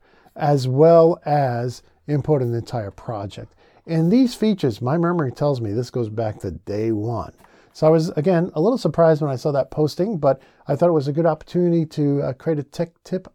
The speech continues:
on that feature of FactoryTalk View Studio, Machine Edition, and Site Edition.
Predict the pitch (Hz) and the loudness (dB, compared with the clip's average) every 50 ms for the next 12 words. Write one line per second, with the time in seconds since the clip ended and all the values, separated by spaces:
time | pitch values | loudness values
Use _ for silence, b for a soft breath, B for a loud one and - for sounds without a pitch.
0 | _ - 160 180 170 135 110 110 123 139 180 240 247 247 b b b b b b | _ -8 -4 -2 -2 -2 -4 -4 -6 -4 -4 -6 -6 -8 b b b b b b
1 | b b 113 113 143 160 - - - 160 160 160 - - 214 202 - 131 - - | b b -4 -2 0 -2 -2 -4 -4 -4 -4 -4 -4 -6 -8 -8 -8 -8 -8 -6
2 | 131 120 117 - 175 170 - - 151 160 170 - 117 104 107 107 98 95 101 113 | -6 -6 -6 -6 -8 -8 -8 -8 -8 -8 -8 -10 -10 -8 -6 -6 -6 -6 -8 -12
3 | 123 - b b b b b b b - - - 247 208 131 107 104 131 165 170 | -14 -14 b b b b b b b -12 -6 -4 -2 -2 0 -2 -2 -2 -4 -6
4 | - b b b b b b 127 117 - - 147 156 156 160 160 143 - 175 175 | -8 b b b b b b -10 -10 -6 -6 -4 -4 -4 -4 -4 -6 -6 -8 -10
5 | - 120 127 127 123 - - 120 113 117 120 185 185 175 - 113 113 110 | -10 -10 -12 -12 -10 -8 -8 -6 -6 -6 -6 -8 -10 -10 -12 -14 -16 -18